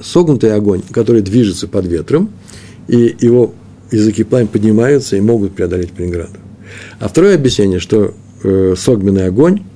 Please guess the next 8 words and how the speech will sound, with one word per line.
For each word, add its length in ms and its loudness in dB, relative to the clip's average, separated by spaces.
михпефет, 640 -2
это 160 0
не 80 4
что 180 2
иное, 220 4
как 200 -4
то, 120 0
который 300 0